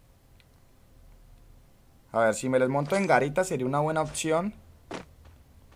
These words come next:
Porque ahí tendría bastante ángulo para dispararles. Pero vale.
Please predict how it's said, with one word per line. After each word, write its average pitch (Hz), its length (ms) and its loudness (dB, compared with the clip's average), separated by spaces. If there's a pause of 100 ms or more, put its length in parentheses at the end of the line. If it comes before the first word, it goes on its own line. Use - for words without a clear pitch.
(120)
Porque 127 280 -4
ahí 117 60 -2
tendría 143 380 0
bastante 123 480 2
ángulo 143 340 0
para 123 180 4
dispararles. 123 760 0 (2250)
Pero 110 180 2
vale. 101 360 2